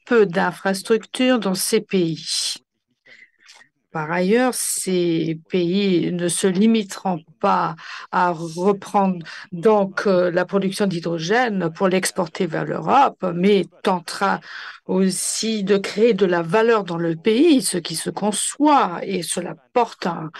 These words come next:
comporte un risque pour l'Europe. Donc, euh, le transport par gazoduc, euh,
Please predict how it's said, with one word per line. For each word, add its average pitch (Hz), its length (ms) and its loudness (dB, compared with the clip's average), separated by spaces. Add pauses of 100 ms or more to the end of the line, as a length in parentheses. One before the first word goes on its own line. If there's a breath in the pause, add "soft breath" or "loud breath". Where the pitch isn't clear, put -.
(140)
comporte 196 340 0
un 185 80 -6
risque 247 360 2
pour 233 220 2
l'Europe. 170 500 -2
Donc, 190 640 -2
euh, 180 180 4 (1000 loud breath)
le 294 120 6
transport 254 640 2 (160)
par 285 220 6 (400)
gazoduc, 196 920 0
euh, 302 380 6